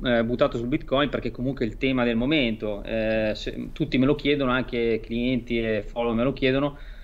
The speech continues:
Alla domanda in pratica se il Bitcoin, ehm, lei, mh,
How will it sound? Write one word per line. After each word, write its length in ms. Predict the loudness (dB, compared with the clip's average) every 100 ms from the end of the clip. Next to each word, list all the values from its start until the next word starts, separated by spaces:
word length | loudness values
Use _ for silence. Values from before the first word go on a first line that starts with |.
| -16 -16 -14 -10 0
Alla 140 | 2
domanda 380 | 4 4 4 2
in 80 | 2
pratica 840 | 2 0 -2 0 2 2 0 -2
se 220 | -4 -4
il 240 | -2 -4 -6
Bitcoin, 720 | -6 -2 0 2 2 0 0 0 0
ehm, 560 | 4 4 4 2 -2 -2
lei, 400 | 2 2 4 2
mh, 500 | -2 -4 -4 -6 -8